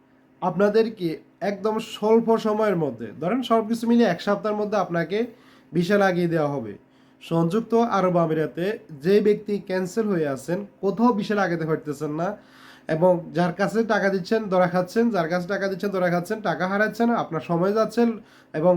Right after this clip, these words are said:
ভিসার জরিমানাও আসতেছে, সব কিছু মিলিয়ে আপনি একটা এ সময়ের মধ্যে, মানে সংকটময় একটা সময়ের মধ্যে কাটাচ্ছেন। তারা অতি দ্রুত আমাদের সাথে যোগাযোগ করবেন এবং একদম অল্প সময়, সর্বোচ্চ এক সপ্তাহের মধ্যে আপনাকে আমরা ভিসা লাগিয়ে দিব ইনশাআল্লাহ।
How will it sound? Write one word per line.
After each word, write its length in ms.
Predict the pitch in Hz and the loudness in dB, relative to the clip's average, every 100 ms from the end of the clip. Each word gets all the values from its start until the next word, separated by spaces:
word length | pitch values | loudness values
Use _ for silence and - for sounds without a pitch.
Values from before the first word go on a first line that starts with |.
| 156 | 2
ভিসার 300 | 165 202 208 | -2 0 0
জরিমানাও 380 | 196 - 190 214 | 0 0 2 2
আসতেছে, 440 | 220 220 240 233 240 | 2 2 0 0 -2
সব 120 | 247 208 | -2 0
কিছু 160 | 220 233 226 | -2 -2 -2
মিলিয়ে 180 | 214 214 | -2 -2
আপনি 120 | 202 | -2
একটা 200 | 180 202 202 196 - _ _ - 185 | 0 2 0 -2 -14 _ _ -6 0
এ 140 | 196 226 | 4 4
সময়ের 260 | 226 202 | 4 2
মধ্যে, 160 | 170 156 156 | 0 0 -2
মানে 100 | 170 | -2
সংকটময় 560 | - 226 226 226 233 | 0 2 2 2 2
একটা 120 | 220 226 | 0 -2
সময়ের 200 | 208 185 | -4 -2
মধ্যে 160 | 180 170 | -2 -4
কাটাচ্ছেন। 520 | 170 147 131 - 113 104 - | -4 -6 -6 -8 -14 -16 -8
তারা 180 | 165 180 190 | -2 0 2
অতি 160 | 165 165 | 0 0
দ্রুত 180 | 170 190 | 0 0
আমাদের 240 | 185 185 | -2 -2
সাথে 160 | 180 185 | -2 -2
যোগাযোগ 260 | 190 185 190 | -2 -2 -4
করবেন 320 | 190 190 220 240 - - - - | -4 -2 -2 -2 -6 -20 -18 -4
এবং 160 | 160 202 196 - - | 2 2 2 -4 -6
একদম 300 | 196 208 247 233 233 196 | -2 2 4 4 0 2
অল্প 240 | 233 233 233 | 4 6 4
সময়, 240 | 233 196 135 | 4 2 -2
সর্বোচ্চ 480 | 147 185 214 - 247 | -2 0 0 0 0
এক 140 | 233 | 0
সপ্তাহের 360 | - 233 233 220 | -2 -4 -2 -4
মধ্যে 180 | 214 208 | -2 -2
আপনাকে 260 | 160 170 170 | -2 -4 -2
আমরা 220 | 165 185 233 - _ - | -2 -2 -4 -8 _ -8
ভিসা 280 | 156 170 180 | -4 0 2
লাগিয়ে 300 | 170 143 143 | 2 2 -2
দিব 140 | 139 | -2
ইনশাআল্লাহ। 560 | 151 147 - 131 110 95 | -2 -4 -4 -6 -8 -12